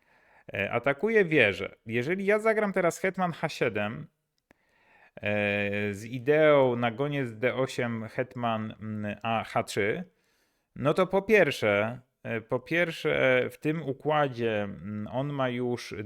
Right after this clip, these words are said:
wieżę i jedną figurę za, za hetmana, y, znaczy przewagi. Y,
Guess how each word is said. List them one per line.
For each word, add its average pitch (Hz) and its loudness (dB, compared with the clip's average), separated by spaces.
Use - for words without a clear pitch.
wieżę 123 0
i 120 -8
jedną 143 0
figurę 123 0
za, 117 -2
za 113 -6
hetmana, 123 -6
y, 127 0
znaczy 135 -2
przewagi. 135 -2
Y, 110 -4